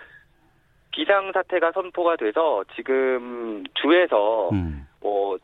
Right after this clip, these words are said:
Speaker 1: 최대한 사태 해결에 충분한 자원이 없을 경우에 주 정부의, 연방 정부의 지원을 요청할 수 있는 단계까지 왔습니다.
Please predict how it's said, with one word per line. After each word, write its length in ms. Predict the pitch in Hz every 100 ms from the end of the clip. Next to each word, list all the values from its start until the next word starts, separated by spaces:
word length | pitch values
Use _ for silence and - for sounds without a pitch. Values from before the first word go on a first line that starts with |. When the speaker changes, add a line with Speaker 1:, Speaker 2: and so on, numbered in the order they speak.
| -
Speaker 1:
최대한 520 | 202 196 185 180 170
사태 240 | 214 214 196
해결에 460 | 185 170 156 151
충분한 600 | 147 - 214 196 170 139 120
자원이 400 | 120 113 127 123
없을 400 | 98 - - 180
경우에 540 | 131 104 101 135 101 -
주 180 | - 151
정부의, 540 | 135 113 110 117 120 110 _ _
연방 380 | - 127 196 190
정부의 340 | 131 107 104 101
지원을 340 | - 127 139
요청할 360 | 98 - 151 123
수 140 | -
있는 160 | 101 101
단계까지 540 | 98 95 101 95 90
왔습니다. 560 | 82 - 90 78 76